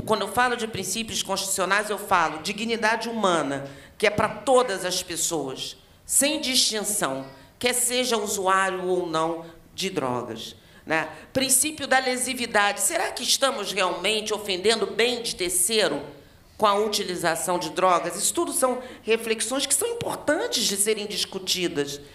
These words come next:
né? É, é importante trazer pro, pro, pro debate.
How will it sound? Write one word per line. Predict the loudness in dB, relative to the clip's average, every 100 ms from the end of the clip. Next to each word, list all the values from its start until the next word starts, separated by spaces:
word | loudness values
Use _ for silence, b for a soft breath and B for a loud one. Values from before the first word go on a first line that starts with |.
| B -2
né? | 0 0 B -12 -14
É, | 0 4 4 2
é |
importante | 0 -2 -2 0 0 -2
trazer | 0 2 2 -2
pro, | 0 4 4 4 0
pro, | 2 4 6 4 2 2 0 0 2
pro | 2
debate. | 4 2 2 0 -2 -6 -8